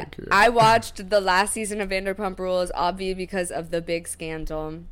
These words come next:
Speaker 1: Is this the last season or the previous season?
Speaker 2: The most recent season. I don't know if
Speaker 1: Gotcha,
Speaker 2: they're gonna
Speaker 1: gotcha.
Speaker 2: come back because it was such a big scandal. But basically, the context of this show,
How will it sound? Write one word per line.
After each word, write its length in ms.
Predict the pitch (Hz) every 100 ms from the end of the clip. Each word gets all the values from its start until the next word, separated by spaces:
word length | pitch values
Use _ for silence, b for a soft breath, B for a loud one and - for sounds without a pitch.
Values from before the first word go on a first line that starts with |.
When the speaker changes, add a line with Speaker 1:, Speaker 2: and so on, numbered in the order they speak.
| -
Speaker 1:
Is 100 | 113
this 140 | 127
the 100 | 135
last 400 | 117 117 123 -
season 480 | - 131 123 143 135
or 160 | 113 123
the 100 | 120
previous 480 | 123 107 101 98 -
season? 560 | 98 95 101 107 117
Speaker 2:
The 120 | - 185
most 280 | 196 196
recent 340 | 196 196 185 180
season. 260 | 190 180
I 120 | 175 175
don't 100 | 185
know 80 |
if 80 | 180
Speaker 1:
Gotcha, 220 | 220 202
Speaker 2:
they're 100 | 170
gonna 120 | 185 190
Speaker 1:
gotcha. 120 | 170
Speaker 2:
come 80 | 156
back 440 | 156 175 208 233
because 260 | 208 208 185
it 60 |
was 100 | 180
such 180 | 175 185
a 40 | 190
big 180 | 180
scandal. 420 | 175 185 175 190 196
But 200 | 190 180
basically, 480 | 208 233 254 240 233
the 220 | 196 190
context 440 | 208 202 196 190
of 140 | 190 185
this 140 | 180
show, 440 | - 175 170 165